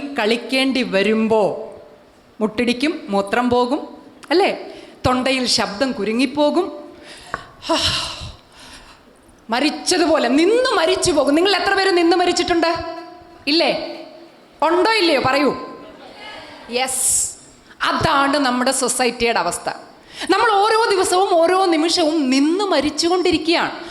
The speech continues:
സാധാരണ നമ്മൾ കേൾക്കുന്നത് കിടന്ന് മരിച്ചു എന്നാണ്, അല്ലേ? മരിച്ചു കഴിഞ്ഞാൽ കിടത്തും. പിന്നെ ശവാസനം എന്ന് പറയുന്ന നമ്മുടെ യോഗാസനമുണ്ട്, അവിടെയും റിലാക്സേഷന് നമ്മൾ കിടന്നാണ്, അല്ലേ? പക്ഷേ ഇന്ത്യയിലെ, ലോകത്തെ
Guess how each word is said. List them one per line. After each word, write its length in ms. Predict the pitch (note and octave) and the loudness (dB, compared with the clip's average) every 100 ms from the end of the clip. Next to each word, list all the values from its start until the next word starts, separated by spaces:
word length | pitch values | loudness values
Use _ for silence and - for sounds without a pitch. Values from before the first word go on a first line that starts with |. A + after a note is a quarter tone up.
| - - | -8 -2
സാധാരണ 380 | D#4+ D#4+ F4 F#4 F4 | 0 2 2 2 2
നമ്മൾ 180 | E4+ E4+ | 2 2
കേൾക്കുന്നത് 400 | D#4+ D#4+ E4 D#4+ E4 | 2 2 0 0 0
കിടന്ന് 280 | C#4 C#4+ C#4+ | 0 2 2
മരിച്ചു 240 | C4 A#3 A3 | 0 0 -2
എന്നാണ്, 160 | G3+ G3 | 0 0
അല്ലേ? 100 | F#3+ A3 | 0 0
മരിച്ചു 240 | C4 D#4+ | 0 2
കഴിഞ്ഞാൽ 220 | C#4 C#4+ | 2 2
കിടത്തും. 340 | C#4 A3+ - G#3 - - - - - | 0 -2 -4 -6 -10 -20 -20 -20 -6
പിന്നെ 160 | C#4+ F4 - | 0 0 2
ശവാസനം 480 | B3 C4+ D4+ F4 F4+ | 2 2 2 2 4
എന്ന് 100 | F#4 | 4
പറയുന്ന 240 | E4+ F4 F4 | 2 2 2
നമ്മുടെ 200 | E4 E4+ D4 | 2 2 4
യോഗാസനമുണ്ട്, 680 | C#4 D4 D4+ D4+ D4+ B3 A#3+ | 4 2 2 2 2 2 0
അവിടെയും 320 | B3 C4+ D#4 D#4+ - - - - | 0 0 -2 -4 -12 -18 -12 -4
റിലാക്സേഷന് 760 | D4 D#4 F#4+ - F#4 - D4 C#4 | 0 0 -2 -2 0 0 -2 -6
നമ്മൾ 200 | B3+ A#3 A3+ A3 - | -2 -2 -2 -6 -4
കിടന്നാണ്, 600 | B3+ B3+ D#4+ C#4 E3+ - - - - - - - | 0 2 2 2 0 -4 -10 -16 -20 -20 -12 -4
അല്ലേ? 160 | C#4 F3+ - - - - - - - | -2 -2 -6 -14 -20 -20 -20 -20 -8
പക്ഷേ 320 | - - F#4+ F4 F#4+ E4 - - - - - - - - B3+ | -4 0 2 2 2 -2 -6 -10 -16 -20 -20 -20 -16 0 2
ഇന്ത്യയിലെ, 560 | C4+ C4 D#4+ C#4+ F#3+ D#3 - - - F#3+ G#3+ | 4 2 2 2 0 -4 -8 -16 -8 0 2
ലോകത്തെ 560 | A3 - C4+ - - | 4 2 -2 -2 -6